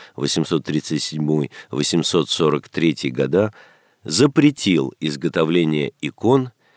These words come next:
и начал гонения на духовных лидеров иконопочитателей,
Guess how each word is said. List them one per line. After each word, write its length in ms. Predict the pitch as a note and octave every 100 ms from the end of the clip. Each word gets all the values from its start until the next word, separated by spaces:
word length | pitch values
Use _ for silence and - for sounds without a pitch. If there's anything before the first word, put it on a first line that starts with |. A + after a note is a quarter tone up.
| _ -
и 120 | F#2+
начал 420 | A#2+ D3+ - B2+
гонения 600 | F2 E2 D#2+ F#2 G2+ F#2+
на 120 | E2+
духовных 640 | D2 D#2 - G2 E2+ D2 D#2
лидеров 580 | F#2+ A#2 A2+ G2+ - - -
иконопочитателей, 1300 | - - G2+ G2 - E2+ F2 - B1+ A#1+ A1+ A1 A1+